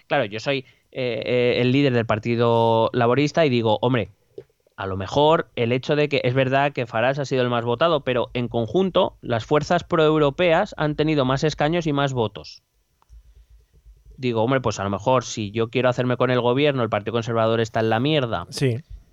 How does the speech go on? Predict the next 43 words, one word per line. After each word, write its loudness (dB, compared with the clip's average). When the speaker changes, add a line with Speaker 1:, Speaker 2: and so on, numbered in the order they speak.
Speaker 1:
Si, -20
y -12
si -10
yo -2
me 0
quiero 2
hacer 0
con 2
el 2
gobierno, 2
pues 0
a 0
lo 2
mejor 0
es 0
la 4
hora 4
de 2
defender, 0
pues -8
yo -4
qué -4
sé, 0
un 0
segundo 0
referéndum, 0
donde 0
se -4
incluya 0
la 4
opción -2
de 0
quedarnos 0
en -2
Europa, 2
¿no? 0
Parece -4
lógico. -2
Speaker 2:
Ujú, 2
sí. -4
Speaker 1:
Pero -2
es 0
que -2